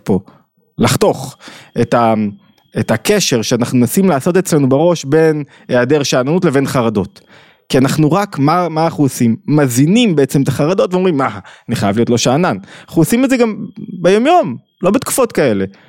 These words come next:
שאני משכנע את עצמי שאני חייב להיות בחרדות, כי אם אני לא אהיה בחרדות, העסק שלי לא יתפקד, אני לא יודע מה עם הילדים שלי, וזה בדיוק הפוך.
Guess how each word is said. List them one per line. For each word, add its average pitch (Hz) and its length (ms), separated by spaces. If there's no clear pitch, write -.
שאני 143 260
משכנע 147 640
את 226 80
עצמי 214 180
שאני 185 200
חייב 196 220
להיות 214 120
בחרדות, 214 440
כי 202 100
אם 185 60
אני 185 80
לא 190 40
אהיה 196 80
בחרדות, 185 420
העסק 160 260
שלי 143 160
לא 143 80
יתפקד, 123 500
אני 131 80
לא 135 60
יודע 139 180
מה 131 100
עם 127 140
הילדים 123 360
שלי, 107 360
וזה 147 220
בדיוק 117 360
הפוך. - 440